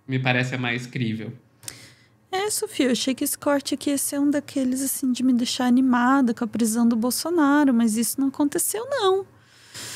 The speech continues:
Speaker 2: Não aconteceu, não. A uni-, agora a nossa única esperança é a de Valdarco aqui no chat. Prende o Bolsonaro e separa o sul do Brasil do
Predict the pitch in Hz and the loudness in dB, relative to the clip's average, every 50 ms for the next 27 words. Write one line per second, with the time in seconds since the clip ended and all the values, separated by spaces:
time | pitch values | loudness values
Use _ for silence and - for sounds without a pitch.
0 | - - - - - - 240 240 254 277 302 339 381 370 349 330 - - 294 277 | -14 -16 -18 -8 0 4 4 6 6 6 4 4 4 4 2 2 2 2 4 4
1 | 269 269 - 269 233 - - 294 294 339 349 294 254 247 240 247 262 285 285 247 | 4 4 2 0 -2 0 0 0 0 2 4 4 6 6 4 4 4 4 4 4
2 | 247 247 214 269 262 269 277 262 269 269 - - 262 262 269 294 294 - 294 - | 4 4 4 4 4 4 4 4 2 2 2 0 2 2 2 4 4 2 0 0
3 | - - 277 247 254 254 277 - - 269 262 233 262 262 240 269 269 262 214 202 | 2 0 2 2 4 2 2 2 0 -2 0 2 2 2 4 4 2 2 4 4
4 | 226 220 220 233 214 - 208 208 - - 208 202 202 - - 175 147 - - - | 4 4 4 2 0 0 -2 0 2 2 2 2 2 2 2 2 2 0 -2 -6
5 | - - - - 311 370 392 370 320 240 240 240 240 - 240 202 208 220 233 247 | -4 2 2 4 4 4 4 4 4 4 2 0 0 0 0 2 4 4 4 2
6 | 254 240 - - 311 311 _ _ - 294 269 294 339 339 294 - - - 285 277 | 0 -2 -2 -4 -4 -6 _ _ 2 4 4 4 4 2 2 0 -2 -2 -2 0
7 | 269 240 269 226 226 220 220 214 202 214 226 226 208 226 | 0 0 0 2 4 4 4 4 4 2 2 2 2 0